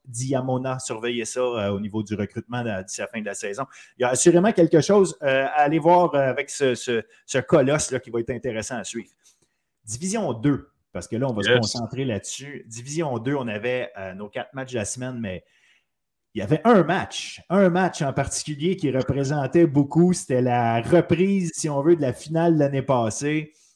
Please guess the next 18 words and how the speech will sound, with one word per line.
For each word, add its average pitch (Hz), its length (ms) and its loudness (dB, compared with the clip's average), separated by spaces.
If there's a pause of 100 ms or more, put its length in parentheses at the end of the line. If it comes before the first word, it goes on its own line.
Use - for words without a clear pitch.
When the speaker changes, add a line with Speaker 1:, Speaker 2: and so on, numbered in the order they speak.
(240)
Speaker 1:
John 202 320 4
Abbott 135 800 2 (300)
qui 113 180 -6
rend 180 260 -2
visite 143 580 -2
à 113 120 -4
Montmorency. 143 960 0
Montmorency, 135 840 -4
toujours 160 360 4
invaincu. 135 680 -4
John 127 240 -2
Abbott 127 380 0
veut, 117 120 -2
veut 113 140 -2
pas 131 120 0
champion 127 440 -4
en 101 120 -4
titre. 139 300 -8